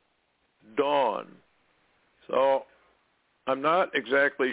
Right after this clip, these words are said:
sure what light and dawn, other than referring to the glowing material that is in a special place here on this,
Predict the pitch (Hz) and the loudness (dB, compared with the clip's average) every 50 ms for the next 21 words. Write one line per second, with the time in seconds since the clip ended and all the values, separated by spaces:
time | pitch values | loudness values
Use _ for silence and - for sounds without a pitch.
0 | - - 151 143 143 143 131 135 131 127 - 127 131 135 135 - 127 120 120 123 | -2 0 0 2 2 2 2 2 0 0 0 0 -2 -2 -2 -6 -6 -4 -2 0
1 | 127 135 147 147 135 135 135 135 135 143 143 131 135 131 127 117 120 123 120 117 | 0 2 0 -2 -2 -2 -2 -2 0 0 -2 -2 -2 -2 -2 -2 -4 -6 -6 -6
2 | - - 131 135 139 135 127 107 - - 135 127 113 113 110 101 95 87 117 117 | -4 -4 -2 -2 -2 -4 -6 -6 -6 -4 -4 -4 -4 -6 -6 -6 -8 -6 -2 0
3 | 120 127 139 147 151 156 156 147 143 127 120 - - - - 143 147 156 151 147 | 2 4 4 4 4 2 2 0 -2 -4 -6 -6 -6 -4 -2 0 2 2 2 2
4 | 135 120 107 107 110 - - _ _ _ _ - - _ _ _ _ _ - 123 | 2 2 2 2 0 -2 -6 _ _ _ _ -20 -20 _ _ _ _ _ -2 0
5 | 123 120 123 123 113 - 127 120 117 117 113 - - - 127 123 120 - 131 113 | 0 2 0 0 -2 -2 -4 -4 -4 -4 -6 -6 -4 -2 -2 -2 0 0 -2 -2
6 | - - 135 135 151 151 123 - - 117 107 104 104 104 98 - 117 113 113 113 | -2 0 0 2 2 0 -2 -2 -4 -2 -2 0 0 -2 -2 -2 -4 -4 -4 -4
7 | 110 107 110 110 | -4 -4 -6 -6